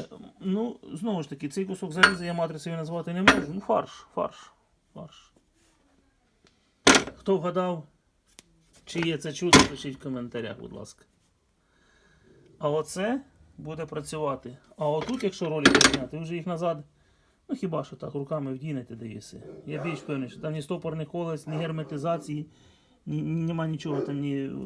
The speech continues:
і, і близько. Ролики забиті, всі підшипники комбікормом. <laughs> Як зняти ролики? Потрібно відкрутити оці болти, щоб їх зняти. А як їх відкрутити, як вони там, вон, де вже всі ржаві? Як?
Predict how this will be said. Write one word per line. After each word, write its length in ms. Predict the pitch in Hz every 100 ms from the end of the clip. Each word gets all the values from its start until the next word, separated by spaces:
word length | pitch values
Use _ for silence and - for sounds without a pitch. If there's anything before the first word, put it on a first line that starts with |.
| 139 135 143
і, 80 |
і 200 | 175 165
близько. 500 | 180 151 127 117 113 117 139
Ролики 380 | 165 160 147
забиті, 360 | 143 139 160 143
всі 180 | 139 147
підшипники 640 | 135 - 156 147 135 139 - _ _ _ _ _ _
комбікормом. 800 | 151 147 139 135 175 170 156 147 143 156
<laughs> 360 | 143 147 127 - - - -
Як 480 | 147 135 208 202 -
зняти 400 | 131 165 180 190
ролики? 360 | 202 180 -
Потрібно 420 | 127 127 185 185 180
відкрутити 480 | 160 156 160 175
оці 240 | 165 151 156
болти, 360 | 151 156 196
щоб 220 | 190 143 139
їх 120 | 147
зняти. 340 | 147 135 104 - - - -
А 100 | 143
як 220 | 196 196
їх 120 | 185
відкрутити, 480 | 190 170 180 214 165
як 120 | 147
вони 160 | 160 175
там, 180 | 165 165
вон, 100 | 156
де 80 |
вже 120 | 156 156
всі 180 | -
ржаві? 360 | 156 151 151 104
Як? 260 | 127 151 123